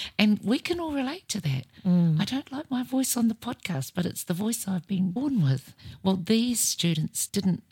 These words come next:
Speaker 1: like the sound of their singing voice, and they would try to imitate other celebrity musicians. And so instead of accepting their primal sound, which is your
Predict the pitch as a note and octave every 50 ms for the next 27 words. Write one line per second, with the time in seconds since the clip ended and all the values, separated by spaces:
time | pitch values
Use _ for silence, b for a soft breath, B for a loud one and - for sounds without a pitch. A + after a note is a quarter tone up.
0 | - F3 E3+ F3 E3 E3 - - - - - E3 - - - F#3 E3 D#3+ D#3 C#3+
1 | D3 D3+ - - - D#3 D3 - - D#3+ - - - - D3 C#3+ C#3+ C#3+ C#3+ C3
2 | C#3 C3 C3 B2+ B2 - - - - _ _ _ - E3+ E3 E3+ F3+ F3+ D#3 D#3+
3 | D#3+ - - - F#3 F3 F3 F3 F3 - - - - - E3 F3 F#3 - - -
4 | D#3+ B2+ C3+ - - - - E3+ E3+ D#3+ E3+ - - E3+ E3 E3 D#3 E3 E3 -
5 | - D#3+ D3+ D#3 E3+ E3 C#3+ A#3 B3 - - - C#3+ B2 B2+ B2 - - - b
6 | b b b b b b b b b b b E3 E3 - F3 E3+ E3+ E3 - -
7 | - - A3 A3+ A#3+ C#4 A#3 F#3 - - - - - - - G#3+ - _ _ -
8 | D3 C3 B2 A#2 B2 - E3 D3+ - - - E3+ E3+ E3+ F3 E3+ D#3 C#3+ C3+ -
9 | - C#3 B2 B2+ C3+ D#3 D#3 D3+ - - - D3+ C3 C3 C#3+ C#3